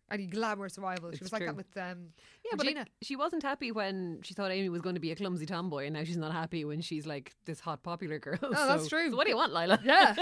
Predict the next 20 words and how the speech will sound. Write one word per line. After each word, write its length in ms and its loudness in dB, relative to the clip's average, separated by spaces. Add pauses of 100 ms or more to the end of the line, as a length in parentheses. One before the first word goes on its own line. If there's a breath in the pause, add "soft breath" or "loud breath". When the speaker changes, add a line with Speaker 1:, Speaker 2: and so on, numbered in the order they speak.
Speaker 2:
<laughs> 60 -20 (840 loud breath)
Speaker 1:
I 80 -8
mean, 120 2
I 60 6
love 200 8
you, 80 2
Lila, 240 6
but 160 -6
you 100 -6
are 280 -2
Speaker 2:
You 140 -12
gotta 160 -2
Speaker 1:
kind 100 0
Speaker 2:
make 40 -6
Speaker 1:
of 60 -2
Speaker 2:
your 80 -8
Speaker 1:
a 140 -4
Speaker 2:
mind 100 -6
Speaker 1:
bitch. 40 -8
Speaker 2:
up. 60 -8